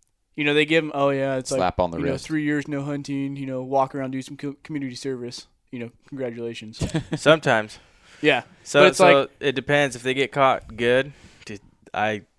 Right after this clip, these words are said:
Speaker 3: the, I shouldn't say too much about it, but the one last year, he got hammered.
Speaker 2: Yeah.
Speaker 3: Thousands and thousands of dollars. He is a logger. He was a cutter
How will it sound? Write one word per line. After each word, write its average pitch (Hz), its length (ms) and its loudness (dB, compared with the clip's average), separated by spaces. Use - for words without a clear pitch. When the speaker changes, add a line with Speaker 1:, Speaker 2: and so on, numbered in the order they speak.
Speaker 3:
the, 95 260 -8
I 95 120 -12
shouldn't 95 320 -14
say 95 200 -10
too - 200 -16
much 98 180 -8
about 95 180 -4
it, 98 80 -4
but 104 180 -6
the 127 100 0
one 143 180 4
last 139 360 6
year, 107 280 -2
he 131 180 -4
got 98 380 -2
hammered. 87 720 -12
Speaker 2:
Yeah. 107 280 2
Speaker 3:
Thousands 107 480 0
and 101 140 -10
thousands 95 480 0
of 98 100 -6
dollars. 92 380 0
He 113 320 -2
is 104 160 -2
a 95 160 -2
logger. 120 580 -2
He 120 160 -8
was 101 180 -10
a 87 260 -10
cutter 95 420 0